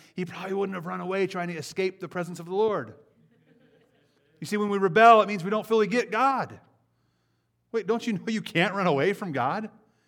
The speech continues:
He's always there. He's omnipresent. He, he was in Nineveh. He was in Jerusalem. He was in the whole world, knowing what was going on. And that's the next part, is he's omniscient. He's all-knowing.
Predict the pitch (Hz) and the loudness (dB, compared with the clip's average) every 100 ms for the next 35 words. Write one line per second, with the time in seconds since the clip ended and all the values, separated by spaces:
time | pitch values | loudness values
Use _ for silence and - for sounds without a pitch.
0 | _ - 185 175 175 185 180 175 151 151 | _ -8 -4 2 4 4 4 0 -2 -6
1 | 151 156 185 214 - _ _ _ _ _ | -2 -2 -2 -6 -12 _ _ _ _ _
2 | _ _ 165 156 160 170 170 180 160 117 | _ _ -8 -2 -2 -2 -2 -4 -4 -8
3 | - 160 175 202 208 196 175 214 214 202 | -8 -8 -6 -4 -2 -2 -2 -2 -2 0
4 | 180 151 135 151 147 185 208 185 180 156 | 0 0 2 0 -2 -4 -4 -4 -4 -4
5 | 139 143 160 196 196 180 165 160 151 135 | -4 -4 -6 -10 -4 -2 -2 -2 -4 -4
6 | 170 180 151 139 131 135 147 147 139 - | -6 -4 -4 -6 -10 -8 -6 -6 -8 -16
7 | - - 160 156 147 165 - 143 143 135 | -16 -6 -4 -4 -4 -4 -2 -4 -4 -4
8 | 156 156 180 135 131 147 156 151 160 160 | -4 -2 -4 -6 -8 -4 -4 -4 -4 -4
9 | 127 98 | -4 -8